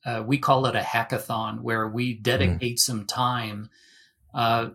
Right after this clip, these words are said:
Speaker 1: it, I think it's about once a year. There's time dedicated where people can volunteer to become part of a,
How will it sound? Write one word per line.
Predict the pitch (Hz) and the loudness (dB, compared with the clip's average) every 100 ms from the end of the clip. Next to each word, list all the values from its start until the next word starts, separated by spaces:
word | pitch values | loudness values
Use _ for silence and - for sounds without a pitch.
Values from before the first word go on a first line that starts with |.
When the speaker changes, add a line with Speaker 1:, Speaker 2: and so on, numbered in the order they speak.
| 147 | -2
Speaker 1:
it, | 139 - | -2 0
I | 127 | 0
think | - 180 | 4 4
it's | 190 151 | 4 4
about | 135 131 117 | 4 4 4
once | 127 120 | 2 2
a | 117 | -2
year. | 104 113 110 104 101 107 | -2 0 0 -2 -6 -10
There's | - 117 107 | -4 -2 -2
time | - 127 123 | 2 2 2
dedicated | 120 120 120 - 127 120 123 113 | 0 -2 -6 -2 0 0 -2 -2
where | 117 107 | -2 0
people | - 135 127 | 0 0 0
can | 127 107 | 0 0
volunteer | 123 117 113 107 - 120 120 | 2 2 2 0 0 0 0
to | 120 117 | -2 -4
become | 107 104 120 101 | -6 -4 -4 -2
part | - 113 113 | 0 0 0
of | 101 | -2
a, | 110 104 104 101 | -2 -4 -6 -10